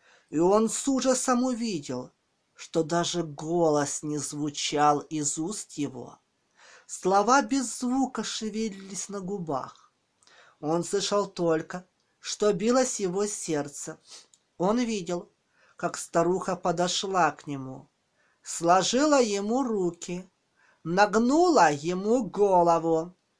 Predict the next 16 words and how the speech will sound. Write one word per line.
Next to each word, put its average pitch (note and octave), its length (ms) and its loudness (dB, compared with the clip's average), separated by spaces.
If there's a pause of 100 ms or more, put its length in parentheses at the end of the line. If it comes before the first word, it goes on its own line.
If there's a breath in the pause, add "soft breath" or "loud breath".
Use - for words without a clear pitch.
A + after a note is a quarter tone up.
(240)
вскочила G#3 960 0
с - 80 -8
быстротою G#3+ 840 2
кошки - 600 -4
к - 160 -12
нему G#3+ 320 0
на E3 160 0
спину, E3 880 -2 (400 loud breath)
ударила F#3+ 720 4
его G3+ 260 4
метлой G#3 600 2
по G#3+ 380 6
боку, D3+ 540 2 (340 soft breath)
и E3 80 0
он, F3+ 280 4
подпрыгивая, C#3+ 1200 -4